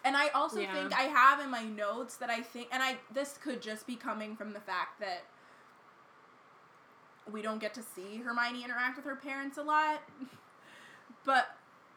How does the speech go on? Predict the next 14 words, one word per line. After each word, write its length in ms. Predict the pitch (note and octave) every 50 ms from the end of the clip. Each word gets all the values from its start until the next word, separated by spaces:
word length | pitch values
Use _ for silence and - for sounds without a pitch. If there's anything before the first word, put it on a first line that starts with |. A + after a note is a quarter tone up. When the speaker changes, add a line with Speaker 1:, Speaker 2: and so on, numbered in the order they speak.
| - - - - - - - - - - -
Speaker 1:
I 200 | B3+ B3+ C4+ D#4+
don't 300 | F4 F#4 F#4+ D#4+ C#4+ C4+
think 320 | - C#4 C4+ C4+ C4 C4 -
she, 520 | - - - - C4 B3 B3 B3+ B3+ B3 A#3+ F#3+
like, 380 | A#3 A3+ A3 G#3 F#3+ - - - -
understands 880 | A3 G#3 G#3+ A3+ A3 A3+ G#3+ G#3+ - - - G#3+ G#3 G3+ G3+ G3 G3+ - -
by 200 | - F#3+ F#3+ F#3+ F#3+ - -
half, 360 | G#3+ E3+ E3+ D#3+ F#3+ G3+ G#3+ G#3 - - - -
really. 540 | F#3+ F#3 F3 E3+ - G#3 - - - C#4 D4 - - - - -
Or 120 | A#3+ B3+ B3+
it 80 | A#3+
doesn't 300 | C4 C4+ C#4 D4+ C4 A#3+
see, 140 | - - C#4+ -
like, 200 | C4+ C4 A#3+ -